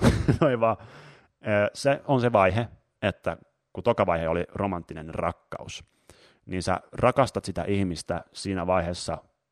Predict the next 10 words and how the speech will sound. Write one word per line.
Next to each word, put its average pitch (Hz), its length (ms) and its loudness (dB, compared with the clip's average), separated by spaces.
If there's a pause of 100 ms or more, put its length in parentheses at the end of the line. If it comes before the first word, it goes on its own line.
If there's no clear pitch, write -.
(320)
niin 151 140 -10
kuin 220 100 -8
sydämestäsi, 107 580 0
koska - 200 -10
se 117 140 -2
edelleen 107 360 2
on 95 100 -2
vähän 92 200 0
sitä, 85 340 -6
että, - 320 -10